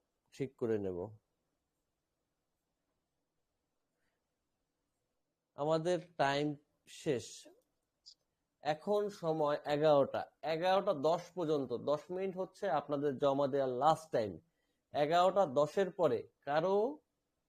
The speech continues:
কোশ্চেনের অ্যান্সার জমা নেওয়া হবে না। আমি দশ মিনিট লাস্ট, লাস্ট টাইম এই জন্য দেই যে আপনারা যেন বুঝতে পারেন, যে আরেকটু চিন্তা করতে পারেন যে আসলে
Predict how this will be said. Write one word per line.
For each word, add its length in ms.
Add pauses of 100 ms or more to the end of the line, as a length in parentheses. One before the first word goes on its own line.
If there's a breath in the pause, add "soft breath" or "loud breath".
(400)
কোশ্চেনের 540
অ্যান্সার 580
জমা 420
নেওয়া 320
হবে 260
না। 100
আমি 140
দশ 300
মিনিট 300
লাস্ট, 360
লাস্ট 320
টাইম 220
এই 200
জন্য 240
দেই 260
যে 100
আপনারা 300
যেন 200
বুঝতে 380
পারেন, 280
যে 120
আরেকটু 380
চিন্তা 300
করতে 280
পারেন 300
যে 60
আসলে 380